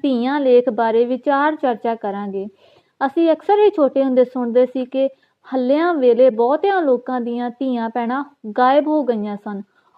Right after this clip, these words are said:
ਉਹ ਅਜਿਹਾ ਦੌਰ ਸੀ ਜਿਸ ਨੂੰ ਕੋਈ ਵੀ ਯਾਦ ਨਹੀਂ ਕਰਨਾ ਚਾਹੁੰਦਾ।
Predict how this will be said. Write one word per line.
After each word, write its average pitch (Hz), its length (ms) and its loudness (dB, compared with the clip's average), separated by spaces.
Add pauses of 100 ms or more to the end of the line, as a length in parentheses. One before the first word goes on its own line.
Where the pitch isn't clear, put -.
(120)
ਉਹ 247 200 4
ਅਜਿਹਾ 262 320 4
ਦੌਰ 285 280 4
ਸੀ 277 200 -6
ਜਿਸ 254 260 -6
ਨੂੰ 277 200 -4
ਕੋਈ 330 260 2
ਵੀ 311 180 2
ਯਾਦ 240 260 2
ਨਹੀਂ 254 300 -2
ਕਰਨਾ 220 360 -2
ਚਾਹੁੰਦਾ। 202 460 -10